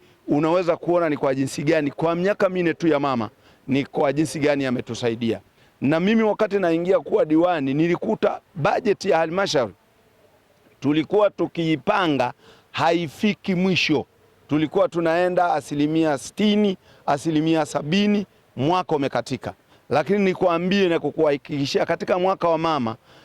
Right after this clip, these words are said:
budget tulioiandaa, kwa mfano ya mwaka jana, sisi tulikuwa na bilioni thelathini na sita. Mpaka tumefika mwisho tulikuwa na zaidi ya bilioni thelathini na sita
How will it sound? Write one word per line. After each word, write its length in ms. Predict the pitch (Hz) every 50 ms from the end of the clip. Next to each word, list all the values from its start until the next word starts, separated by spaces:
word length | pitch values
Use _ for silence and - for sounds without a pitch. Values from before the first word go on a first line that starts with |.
| _ -
budget 520 | - 123 165 196 185 180 196 - - 165 -
tulioiandaa, 920 | - 185 175 185 190 180 160 160 156 156 143 143 165 175 165 139 120 117 117 _ _ _ _ _ -
kwa 160 | 170 165 170
mfano 400 | 175 151 185 196 208 196 190 175
ya 80 | 160
mwaka 260 | 156 156 139 151 151 151
jana, 360 | 160 165 160 139 117 104 95 - - - _ _ _ _ -
sisi 400 | - - - 208 208 165 196 185
tulikuwa 520 | - 180 180 165 165 - - 196 190 175
na 140 | 170 160 151
bilioni 680 | 143 143 170 190 196 196 190 196 196 196 190 185 180 160
thelathini 640 | - 170 151 151 143 143 - - 180 170 170 160
na 260 | 151 151 156 165 175 175 _ _ _ _ _ -
sita. 480 | - - 214 214 185 - - 139 107 - - _ _ _ _ _ _ -
Mpaka 320 | - 175 208 - 208 214
tumefika 480 | - 202 196 185 185 160 208 - 214 202
mwisho 340 | 202 208 214 185 135 170 160
tulikuwa 380 | - 170 165 165 - 196 202
na 100 | 190 175 165
zaidi 200 | 165 190 175 180
ya 80 | 170
bilioni 360 | 160 170 190 180 175 165 160 139
thelathini 480 | - 170 156 147 143 - - 196 175
na 120 | 170 156 143
sita 400 | - 202 196 165 - 185 180